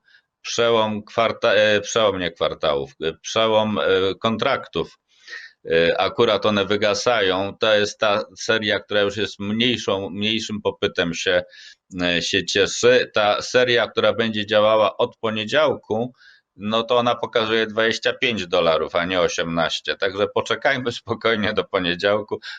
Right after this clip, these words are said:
Obawiam się, że w poniedziałek zobaczymy cudowny wzrost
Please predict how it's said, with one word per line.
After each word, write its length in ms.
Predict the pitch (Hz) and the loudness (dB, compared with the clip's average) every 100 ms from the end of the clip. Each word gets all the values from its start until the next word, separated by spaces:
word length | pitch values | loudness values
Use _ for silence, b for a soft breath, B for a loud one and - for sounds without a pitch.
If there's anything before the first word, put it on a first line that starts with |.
| - | -2
Obawiam 560 | 107 110 139 135 123 | 0 2 2 0 -2
się, 180 | 113 123 | 0 -2
że 120 | 110 | -2
w 40 | - | 0
poniedziałek 520 | 107 104 98 107 104 | 0 0 2 0 2
zobaczymy 480 | 98 98 104 104 98 | 0 0 0 -2 -4
cudowny 640 | - 131 135 160 151 123 | -2 -2 2 0 0 -2
wzrost 460 | 101 98 117 117 | 2 2 4 2